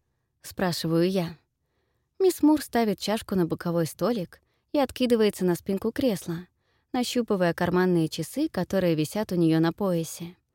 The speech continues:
«Ладно, я готова сыграть в эту игру.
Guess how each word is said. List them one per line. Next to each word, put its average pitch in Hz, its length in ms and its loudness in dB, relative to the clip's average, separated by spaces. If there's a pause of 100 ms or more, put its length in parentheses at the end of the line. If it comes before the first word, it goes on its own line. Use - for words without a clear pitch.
(680)
«Ладно, 240 500 2 (460)
я 339 140 6
готова 302 380 2
сыграть 175 420 -2
в - 20 -4
эту 175 240 2
игру. 170 340 -2